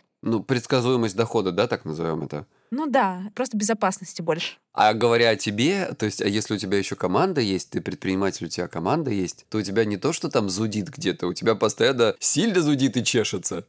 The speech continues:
Speaker 1: Тебе же еще людей кормить надо.
Speaker 2: Да, то есть, с одной стороны, здесь, как бы, наверное, самый сложный момент — это в том, что,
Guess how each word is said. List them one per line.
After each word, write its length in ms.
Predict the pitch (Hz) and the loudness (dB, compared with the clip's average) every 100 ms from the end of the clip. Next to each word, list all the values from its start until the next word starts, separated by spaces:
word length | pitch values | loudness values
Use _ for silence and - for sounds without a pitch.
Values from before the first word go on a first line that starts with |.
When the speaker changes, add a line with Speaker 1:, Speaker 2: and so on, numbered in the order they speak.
| _ | _
Speaker 1:
Тебе 240 | 110 113 | -2 0
же 160 | 92 95 | 0 0
еще 260 | 92 - | 0 0
людей 280 | 139 127 160 | 0 2 0
кормить 360 | 156 120 107 - | 2 0 0 -2
надо. 300 | - - 170 _ _ | -6 -6 -10 _ _
Speaker 2:
Да, 220 | 202 208 | 0 2
то 80 | 190 | 0
есть, 80 | 208 | -4
с 60 | 226 | -4
одной 180 | 233 269 | -4 -4
стороны, 300 | 247 226 240 | -2 0 2
здесь, 240 | 214 214 | 2 0
как 140 | - 196 | -4 -4
бы, 60 | 196 | 0
наверное, 220 | 202 208 | 0 0
самый 240 | 208 226 220 | 0 0 0
сложный 300 | 233 208 196 | 0 2 0
момент — 400 | 190 208 196 - | 0 0 0 -4
это 100 | 196 | -8
в 20 | |
том, 160 | - 202 | -4 -4
что, 240 | - 190 | -2 -6